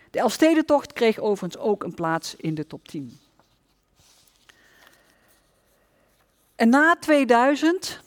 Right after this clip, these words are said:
ik nader mijn, eh, afronding, en dat is eigenlijk pas relatief heel kort geleden, twintig jaar geleden,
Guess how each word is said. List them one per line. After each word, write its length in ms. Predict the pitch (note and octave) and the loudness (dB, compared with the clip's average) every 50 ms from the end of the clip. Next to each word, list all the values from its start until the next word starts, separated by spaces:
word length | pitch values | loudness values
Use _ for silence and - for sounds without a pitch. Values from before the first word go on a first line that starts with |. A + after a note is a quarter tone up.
| _ _ _ _ _ _ - | _ _ _ _ _ _ -14
ik 220 | - E3 - - | -14 -14 -10 -6
nader 340 | D#3 D#3 E3 D#3+ D3+ D3+ - | -4 0 0 0 -2 -4 -14
mijn, 300 | - D#3 D3+ D3 C#3 C#3 | -14 -12 -12 -10 -12 -12
eh, 120 | - D3 C#3 - | -12 -14 -14 -10
afronding, 540 | - F#3+ F#3 - - F3+ F3+ F#3 G#3 C4 - _ - - - - - _ _ _ - - _ _ _ _ _ _ - | -8 -8 -8 -8 -10 -10 -10 -10 -10 -12 -14 _ -20 -20 -20 -20 -20 _ _ _ -20 -20 _ _ _ _ _ _ -2
en 80 | B3 | 2
dat 140 | B3 C4+ - | 2 2 2
is 60 | - | 2
eigenlijk 360 | - C#4+ E4 F4+ D4+ C#4+ - | 0 2 2 2 0 -2 -2
pas 220 | - A3+ G3+ - - | 0 -2 -2 -2 -2
relatief 580 | - - A3 G#3+ G3 F#3+ G3 - F#3+ E3+ - - | -6 0 2 2 2 0 -4 -6 -8 -8 -8 -6
heel 220 | - G#3+ C4 C4+ A#3+ - _ _ | 0 2 2 2 2 -4 _ _
kort 260 | - - E4+ D#4+ C#4+ | -2 0 0 0 0
geleden, 500 | - - G#3 F#3 F3+ F#3+ G#3+ C4+ C#4+ - | 0 -2 -2 0 0 0 0 -2 -4 -6
twintig 380 | - - D4+ D#4 D#4 C#4+ B3 A#3+ | -6 -2 0 2 2 0 -2 -6
jaar 220 | - - - D#3+ | -6 -6 -6 -4
geleden, 480 | D#3 E3 E3 F3+ G3+ G#3+ A3 G#3 G#3+ G#3+ | -4 -2 0 0 2 0 0 -2 -6 -10